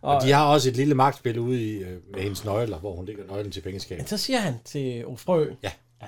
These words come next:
Speaker 1: det aldrig kommet over dem?"
Speaker 2: Jo.
Speaker 1: "Jo," siger han så. "Det var min sekretær." Så kigger han ud. "Ja, den får vi." <laughs> Det var en voldgiftssag. Så de voldgav, <laughs> så de voldgift og erklærede det til.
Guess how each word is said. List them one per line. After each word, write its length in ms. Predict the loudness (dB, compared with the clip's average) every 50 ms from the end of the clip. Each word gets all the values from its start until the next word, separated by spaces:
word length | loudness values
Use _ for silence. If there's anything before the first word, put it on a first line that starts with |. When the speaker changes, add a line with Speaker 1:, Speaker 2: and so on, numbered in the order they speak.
| -12 -10
Speaker 1:
det 100 | -8 -6 -4
aldrig 440 | -4 -4 -4 -4 -6 -8 -8 -10 _ _
kommet 260 | -20 -20 -20 -20 -20 -20
over 280 | -20 -18 -18 -20 -20 _ _ _ _ _
dem?" 180 | -4 -4 -4 -4 _ _ _ _ _ _ _ _ _ _ _ -20
Speaker 2:
Jo. 40 | -20 _ _ _ _ _ _ _ _ _ _ -8
Speaker 1:
"Jo," 160 | -8 -8 -10 _ _ _ _
siger 100 | _ -18
han 80 | -16 -16
så. 100 | -16 -18 -20 _ _ _ _ _ _ _ _ _ _ _ _ _ _ _
"Det 80 | -4 -2
var 220 | -2 -4 -6 -8 _ _ _ _ _ _ _ -12
min 140 | -12 -10 -10
sekretær." 340 | -12 -14 -10 -10 -10 -10 -10 -14 _ -6
Så 100 | -2 0
kigger 200 | 4 4 4 4
han 80 | 4
ud. 80 | 2 0 -4 -4 _ 2
"Ja, 80 | 2
den 160 | 2 2 2 6
får 180 | 6 6 6
vi." 220 | 6 4 0 -2 -8 -18 _ _ _ 2
<laughs> 1400 | 2 4 4 4 4 2 2 2 0 -2 -2 -2 -4 -8 -8 -8 -12 -16 -16 -16 -14 -14 -14 -14 -14 -16 -6 0 2
Det 100 | 2 4
var 100 | 2 2
en 80 | 2
voldgiftssag. 560 | 2 2 4 4 2 2 2 2 0 0 -2 -6 _ _ _ _ _ _ _ _ _
Så 120 | -4 -2 0
de 120 | 2 6 6
voldgav, 380 | 8 8 8 6 6 6 4 4 2
<laughs> 120 | 2 2
så 80 | 2 2
de 160 | 2 4 4
voldgift 340 | 2 2 0 -2 -4 -4 -2
og 160 | 0 0 0
erklærede 220 | 0 2 0 0
det 80 | -2 -2
til. 180 | -4 -6 -6